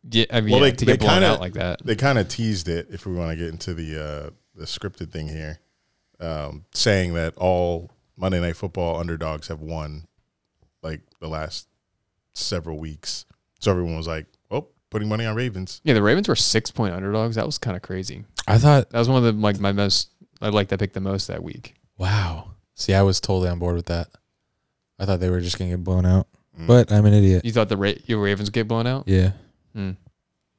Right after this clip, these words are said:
Speaker 2: Lamar said five tutties, and they lost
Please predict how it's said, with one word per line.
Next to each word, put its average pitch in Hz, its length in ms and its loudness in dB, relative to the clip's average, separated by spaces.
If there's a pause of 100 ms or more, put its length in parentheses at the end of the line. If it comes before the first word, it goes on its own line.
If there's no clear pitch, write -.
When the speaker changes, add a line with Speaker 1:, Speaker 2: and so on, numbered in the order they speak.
(500)
Speaker 2:
Lamar 90 280 -4
said 98 220 -8
five 117 240 -4
tutties, 104 560 -4 (1120)
and 104 140 0
they 127 100 6
lost - 540 0